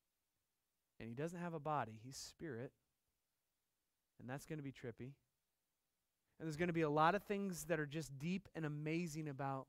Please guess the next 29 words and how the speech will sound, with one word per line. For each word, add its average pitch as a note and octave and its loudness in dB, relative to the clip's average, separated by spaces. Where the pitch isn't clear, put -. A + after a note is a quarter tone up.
God. G#2+ -8
And F3+ 6
I F3+ 8
think F3 4
the E3+ 6
more F#3 8
that E3+ 4
we F#3 4
understand F3 2
how D#3+ 6
big D#3 0
God E3 6
is, C#3+ 2
we C#3 -4
see E3 -4
his C3+ -2
majesty, B2 -4
and D#3+ -2
we D3+ 0
wonder, D3 -2
"Why C3+ -6
would F3+ -8
you E3 -6
even D3 -6
think C3+ -8
about A#2+ -4
someone B2+ -8
like A2 -10
me?" F#2+ -14